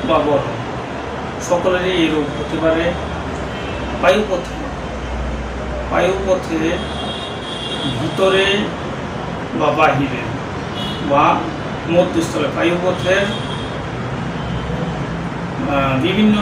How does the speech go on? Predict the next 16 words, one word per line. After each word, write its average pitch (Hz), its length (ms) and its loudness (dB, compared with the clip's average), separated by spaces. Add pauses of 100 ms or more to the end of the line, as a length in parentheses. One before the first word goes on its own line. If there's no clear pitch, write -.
ডিগ্রি 170 360 2
আছে, 165 260 0 (680)
যেমন 143 360 2 (120)
ফার্স্ট 156 260 4
ডিগ্রি, 147 400 2
সেকেন্ড 139 280 0
ডিগ্রি, 139 420 0 (440)
আহ, 131 360 2 (420)
থার্ড 147 280 4
ডিগ্রি, 143 380 2 (460)
এইরকম 165 600 2
একটা 139 520 2 (240)
এই 147 60 2
রোগের 143 300 2
ব্যাপার 139 420 2
আছে। 143 200 -2